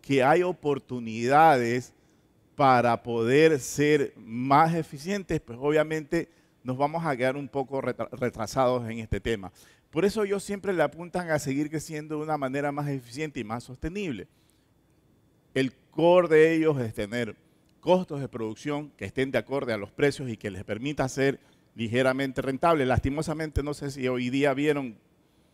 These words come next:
eh, el gobierno ecuatoriano les quitó subsidios a los diéseles allá en Ecuador y, y, y en este momento van a tener muchos problemas de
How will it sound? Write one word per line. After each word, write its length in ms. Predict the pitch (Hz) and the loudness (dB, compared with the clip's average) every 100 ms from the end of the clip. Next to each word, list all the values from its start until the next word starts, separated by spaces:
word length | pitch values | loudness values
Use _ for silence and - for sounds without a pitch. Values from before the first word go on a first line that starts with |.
| _ _ _ | _ _ _
eh, 460 | - 110 104 101 98 | -4 -2 0 0 -2
el 100 | 107 | -2
gobierno 380 | 120 127 135 139 | 0 2 2 0
ecuatoriano 480 | 127 120 120 131 139 | -4 -2 -4 -2 -2
les 160 | 127 | -2
quitó 420 | 120 107 131 127 | -4 -6 -4 -2
subsidios 680 | 117 120 - 151 135 120 104 | -4 -12 -6 -2 0 -2 -2
a 100 | 107 | -4
los 160 | 104 113 | -2 0
diéseles 460 | 143 113 113 113 | 0 0 -4 -4
allá 200 | 87 95 | -4 -4
en 60 | 110 | -4
Ecuador 300 | 110 120 120 | -4 -6 -2
y, 240 | 123 123 120 - | 0 2 0 -4
y, 280 | 135 127 123 | -4 -2 -2
y 180 | 123 113 | -4 -8
en 140 | 113 139 | -4 -4
este 200 | 185 190 | 0 -2
momento 380 | 170 175 165 | -2 -6 -6
van 140 | 143 147 | -2 -2
a 60 | |
tener 200 | 139 139 | 0 -2
muchos 340 | 143 160 - 170 | -4 -8 -8 -10
problemas 600 | 117 117 131 127 135 - _ _ _ _ _ _ | -4 2 2 2 -2 -4 _ _ _ _ _ _
de 840 | 117 120 113 104 95 95 90 92 | 0 2 4 2 0 -4 -6 -10